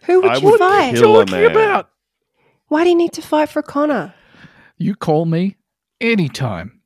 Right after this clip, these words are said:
Speaker 3: night or day. I rock
Speaker 1: Anytime,
Speaker 3: up to
Speaker 1: I'm
Speaker 3: your
Speaker 1: here.
Speaker 3: place in my Bronco. In the back, I've got a shovel. I've got a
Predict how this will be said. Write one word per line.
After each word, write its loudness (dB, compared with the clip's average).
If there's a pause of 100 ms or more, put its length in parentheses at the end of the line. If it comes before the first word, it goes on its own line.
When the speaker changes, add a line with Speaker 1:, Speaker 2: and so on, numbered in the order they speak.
Speaker 3:
night 0
or -2
day. -8
I -4
rock -2
Speaker 1:
Anytime, -2
Speaker 3:
up -8
to -6
Speaker 1:
I'm -6
Speaker 3:
your 0
Speaker 1:
here. -10
Speaker 3:
place -12 (360)
in -6
my -6
Bronco. -4 (160)
In -6
the -6
back, -6 (360)
I've -18
got -10
a -16
shovel. -8 (420)
I've -12
got -6
a -14